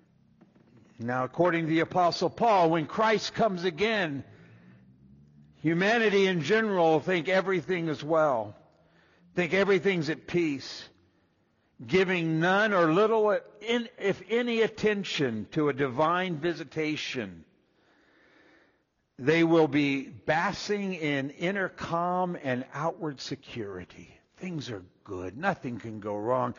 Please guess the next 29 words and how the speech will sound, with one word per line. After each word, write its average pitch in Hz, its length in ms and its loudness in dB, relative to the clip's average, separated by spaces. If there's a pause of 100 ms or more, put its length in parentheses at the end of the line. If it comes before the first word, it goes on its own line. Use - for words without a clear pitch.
(600)
I've 131 140 0
got 151 220 0
my 127 100 -2
car. 208 500 2
I've 127 160 2
got 139 200 -2
my 131 160 -2
house. 208 580 0
I've 127 160 -4
got 123 260 -2
this. 226 360 2
I 143 100 0
got 127 380 0
that. 196 500 -2 (400)
Things 175 560 -4 (140)
are 127 420 0 (220)
good. 87 420 -8 (1700)
And 113 120 -14
so 117 220 -2
here 143 240 2
we 131 180 -2
see 139 380 -2
there's 113 260 -4
an 113 160 -6
unwise 123 840 -4
expression. 98 1080 -12 (1400)
They 107 140 0
are 104 160 -2
saying 120 720 -4